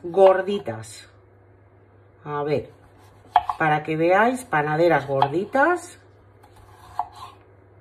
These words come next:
Vamos a cortarlas todas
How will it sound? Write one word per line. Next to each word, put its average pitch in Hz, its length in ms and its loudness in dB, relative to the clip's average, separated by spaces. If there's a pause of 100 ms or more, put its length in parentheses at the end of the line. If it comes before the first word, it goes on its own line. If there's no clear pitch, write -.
(1080)
Vamos 180 340 -2
a 156 80 -8
cortarlas 135 540 -8
todas 254 640 2